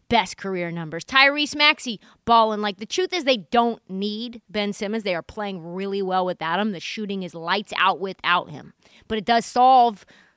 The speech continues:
the problem of, you know, you've gotta purge assets that you're no longer needing.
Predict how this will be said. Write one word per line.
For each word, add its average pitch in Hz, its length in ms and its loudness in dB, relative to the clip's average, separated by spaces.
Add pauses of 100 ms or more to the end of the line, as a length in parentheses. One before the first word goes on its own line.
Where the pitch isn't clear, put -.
(540)
the 196 100 -6
problem 220 480 2
of, 170 260 -6
you 427 140 -6
know, 254 60 2
you've 240 180 0
gotta 262 160 6
purge 320 420 4
assets 320 380 4
that 320 80 -4
you're 311 100 0
no 359 180 6
longer 349 300 6
needing. 453 380 4